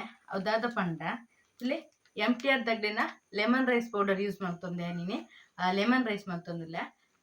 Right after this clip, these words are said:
ಐಕ್ ದಾದ ಪೂರ ಬೋಡು ಬೊಕ ವೆಂಚ ಮಲ್ಪುನು ಪಂದ್ ತೂಕ.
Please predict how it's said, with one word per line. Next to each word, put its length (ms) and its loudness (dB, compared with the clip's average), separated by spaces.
ಐಕ್ 200 -2
ದಾದ 220 6
ಪೂರ 160 0
ಬೋಡು 580 -2
ಬೊಕ 200 -2
ವೆಂಚ 280 -2
ಮಲ್ಪುನು 420 -2
ಪಂದ್ 260 -4
ತೂಕ. 240 -4